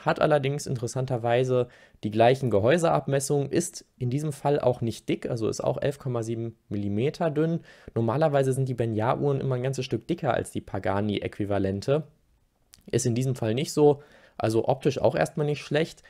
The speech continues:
Wo man natürlich immer drauf achten muss, oft ist es so, dass diese Gehäuse bei Benjar aus Kostengründen nicht poliert sind, sondern mit so einer Chrombeschichtung, mit so einer, ja, P V D-Chrombeschichtung beschichtet sind.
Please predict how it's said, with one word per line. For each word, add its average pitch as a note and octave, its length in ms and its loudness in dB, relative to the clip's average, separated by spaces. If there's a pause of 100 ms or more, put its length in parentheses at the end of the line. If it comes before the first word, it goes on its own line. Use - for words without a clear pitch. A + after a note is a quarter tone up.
(260)
Wo B2 160 4
man E3 140 4
natürlich C3+ 260 0
immer C3+ 160 2
drauf A#2 180 2
achten - 300 -2
muss, D3+ 380 0
oft - 220 -2
ist C#3+ 120 -2
es C3+ 140 -2
so, C3+ 320 2 (200)
dass - 180 -6
diese A#2+ 220 0
Gehäuse C#3+ 600 4
bei A#2+ 180 4
Benjar A2 580 2 (720)
aus - 200 -2
Kostengründen C3+ 640 2
nicht B2+ 200 -2
poliert B2 380 2
sind, D#3 300 -2 (300)
sondern B2+ 240 2
mit B2 120 0
so B2+ 120 0
einer A2+ 200 0
Chrombeschichtung, A2+ 1400 0
mit G2 100 -2
so G#2 80 0
einer, G2+ 280 0 (260)
ja, A2 280 -6
P C3+ 180 0
V A#2 100 0
D-Chrombeschichtung G#2 1080 -2
beschichtet C3 480 -2
sind. A#2 340 0